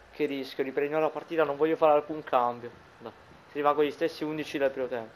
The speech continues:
Ah, questo avanza, niente da fare. Fallo su Alquist, non fischiato. No, so, anzi Mazzitelli, Mazzitelli perché dira.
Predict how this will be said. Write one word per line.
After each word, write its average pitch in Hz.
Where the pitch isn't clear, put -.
Ah, 165
questo 127
avanza, 165
niente 147
da 147
fare. 147
Fallo 160
su 165
Alquist, 165
non 151
fischiato. 151
No, 165
so, 165
anzi 160
Mazzitelli, 170
Mazzitelli 185
perché 190
dira. 151